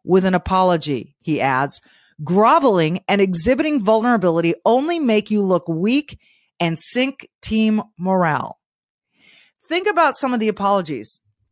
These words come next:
There was a guy who was a host on some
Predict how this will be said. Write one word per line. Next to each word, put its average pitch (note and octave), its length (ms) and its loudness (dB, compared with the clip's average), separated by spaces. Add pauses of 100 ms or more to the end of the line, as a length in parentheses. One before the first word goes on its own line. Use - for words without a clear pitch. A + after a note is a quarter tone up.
(920)
There G#3+ 240 0
was A3 160 0
a A3 60 0
guy C#4 480 2
who A3+ 220 -4
was G#3 180 0
a E3+ 80 0
host A#3+ 440 0
on E3 160 -2
some A#3 580 0